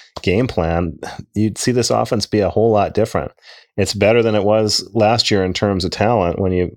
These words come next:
we add Ott to the mix and you take, um, Maven Anderson and J. Michael Sturdivant, who were,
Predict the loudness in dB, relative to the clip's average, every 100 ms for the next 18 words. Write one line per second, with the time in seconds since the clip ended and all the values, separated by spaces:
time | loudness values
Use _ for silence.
0 | -6 -4 -2 0 0 -2 -2 -2 -2 -4
1 | -2 0 -2 -4 -2 -2 0 -2 -2 -14
2 | -20 -20 _ -6 -4 -4 -4 -4 0 0
3 | 0 0 0 0 0 -2 -2 -4 -6 -10
4 | -2 -2 0 -2 -2 0 0 0 -2 -4
5 | -4 -2 -2 -2 -4 -6